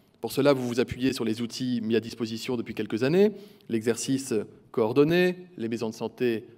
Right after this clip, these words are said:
pluriprofessionnelles, les C P T S. Je voudrais simplement insister sur deux points.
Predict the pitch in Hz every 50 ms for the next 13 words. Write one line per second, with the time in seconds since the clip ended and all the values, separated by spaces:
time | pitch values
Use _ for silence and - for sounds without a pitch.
0 | _ _ - - 113 104 107 113 107 - - 107 - 117 113 - 143 147 156 160
1 | 165 170 170 170 - - - - - _ _ _ _ _ - 104 113 123 180 -
2 | - 113 - 107 - - 127 139 147 160 170 185 - - - - - _ _ _
3 | - - _ _ - - 139 139 156 151 170 160 - 170 165 175 180 185 180 180
4 | 143 135 - 151 - - - 170 170 170 170 - - - 131 113 113 113 135 151
5 | 147 151 - 107 95 98